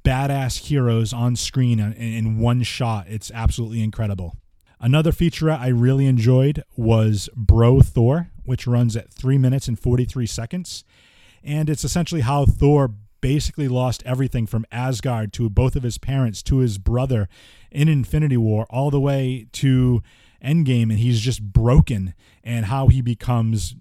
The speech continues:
Bro Thor. But he's still worthy. He still is able to, you know, wield the hammer, and it's just a, such a really cool featurette. And then the last featurette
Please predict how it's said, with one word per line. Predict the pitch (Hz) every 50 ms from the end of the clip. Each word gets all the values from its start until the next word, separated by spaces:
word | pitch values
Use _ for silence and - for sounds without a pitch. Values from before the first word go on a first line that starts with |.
| - _ -
Bro | 107 95 104 107 110 107 110 110
Thor. | 107 - - 147 131 107 90 87 78 - - _ _ _ _ _ _ _ _ -
But | 151 -
he's | 139 151 -
still | - - - 196 190 175
worthy. | 147 165 196 190 165 120 101
He | 95 - 135 123
still | - - - 180 190 185 185 175 170
is | - 123 143 135 117
able | 139 147 156 156 147 147 143 127
to, | - - 139 131 127 127 120 110 - _ _ _ _ _ _
you | 139 127
know, | 127 120
wield | 117 107 113 143 156 160 156 135
the | 135 123
hammer, | 90 110 143 151 139 123 110 104 -
and | - 113 113 113 113 113
it's | 107 117 117 - -
just | - 131 110 -
a, | 135 117 -
such | - - 151 139 -
a | 139
really | 123 117 123 123 120 107
cool | - - 123 117 113 110 110 110 113 - -
featurette. | - 113 107 - - 110 101 95 85 - _ _ _ _ _ _ _ _ _ _ _ _ _ _ _
And | - - 165 175
then | 196 185
the | 185
last | 190 196 202 208 - - -
featurette | 196 180 165 - 160 147 143 147 151 156